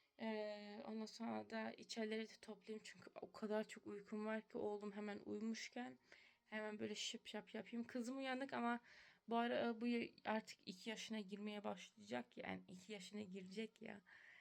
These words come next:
Konuşamıyorum gerçekten, o kadar çok uykum var. Ee, zaten öyle de konuşamıyorum ama şimdi daha kötü. <laughs> Ee, kızım zaten oynamaya başladı artık. Yaşına,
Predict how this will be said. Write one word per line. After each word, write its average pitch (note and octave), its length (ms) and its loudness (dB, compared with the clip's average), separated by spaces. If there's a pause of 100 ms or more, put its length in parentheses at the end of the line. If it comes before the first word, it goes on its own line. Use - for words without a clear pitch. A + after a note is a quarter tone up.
(200)
Konuşamıyorum G#3 720 0
gerçekten, G#3 420 -4
o G#3 80 0
kadar G3 280 -4
çok F#3+ 180 -10 (260)
uykum F#3+ 460 -6
var. A3 140 -6 (560)
Ee, G3 440 -2
zaten G#3 380 -2
öyle G3 180 0
de G3+ 100 -4
konuşamıyorum A3+ 500 -4
ama G3 140 -2
şimdi F#3+ 260 -10
daha G3 200 -8
kötü. A3 360 -14 (520)
<laughs> B3+ 380 -4 (760)
Ee, G#3+ 640 0 (200)
kızım B3 340 4
zaten B3+ 320 2
oynamaya A3+ 540 6
başladı G3+ 420 0
artık. F#3+ 420 -6
Yaşına, G#3 720 -2